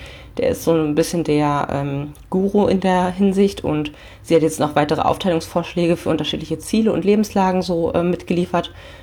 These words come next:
was ich ganz praktisch fand halt, ähm, weil ich, wie gesagt, schon ein bisschen weiter fortgeschritten bin, weiß, dass ich da, ähm, rein investieren möchte und, ähm, ja, hat auch ein paar Beispiel-E T Fs und so weiter genannt.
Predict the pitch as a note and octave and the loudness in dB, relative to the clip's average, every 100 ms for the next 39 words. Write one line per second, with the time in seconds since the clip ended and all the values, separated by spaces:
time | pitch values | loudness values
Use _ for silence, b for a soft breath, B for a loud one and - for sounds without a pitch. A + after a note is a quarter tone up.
0 | B D#3 D#3 D#3 D3 - A3 G#3 - F#3 | B -2 0 -2 0 0 0 -2 0 0
1 | F#3 G3 F3+ F3+ E3+ D#3+ D#3+ D#3+ - - | 2 4 4 2 -2 0 -2 -4 -10 -4
2 | E3 D#3+ - - D#3+ D#3 D#3 D#3 E3+ D#3 | -2 -2 -4 -8 -4 0 0 0 -2 0
3 | E3+ D3+ D3 - F#3 - - F3 E3+ D#3+ | 0 0 0 0 0 0 -4 -2 2 2
4 | D#3+ B B B B - D#3 - - D#3+ | 0 B B B B 0 0 0 0 2
5 | E3 D3+ D3+ - D3 D3 F3 F#3+ F#3 - | 4 4 2 2 0 0 2 2 0 -4
6 | - F3 E3 E3 - F#3 E3 E3 E3 - | -4 0 2 0 0 2 4 2 -2 2
7 | D#3+ D3+ D3+ - D3 C#3+ D3 D3 - - | 2 4 0 0 0 0 0 -2 -8 -6
8 | C3+ B2+ - - - - - D3+ E3+ F#3 | -4 -4 -4 0 0 -2 -2 2 2 2
9 | - - - - - E3 E3 D#3+ D#3+ E3 | 0 0 -2 -2 -4 -4 0 2 2 2
10 | D#3 D#3 D#3+ | 2 0 -2